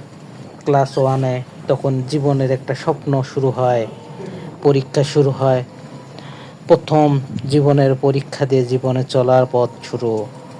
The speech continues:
প্রত্যেকটা একে একে স্বপ্ন নিয়ে শুরু হয়। এরপর ক্লাস টু, ক্লাস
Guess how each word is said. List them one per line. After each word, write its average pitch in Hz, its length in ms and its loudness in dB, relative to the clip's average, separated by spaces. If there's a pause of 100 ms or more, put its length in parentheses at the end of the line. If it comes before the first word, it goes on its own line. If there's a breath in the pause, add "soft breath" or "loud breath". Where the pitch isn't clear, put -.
(140)
প্রত্যেকটা 139 540 -2
একে 135 340 2
একে 135 200 0
স্বপ্ন 143 600 2
নিয়ে 139 220 2
শুরু 139 280 2
হয়। 139 300 4 (200)
এরপর 139 500 2
ক্লাস 139 380 2
টু, 139 320 4
ক্লাস 139 280 2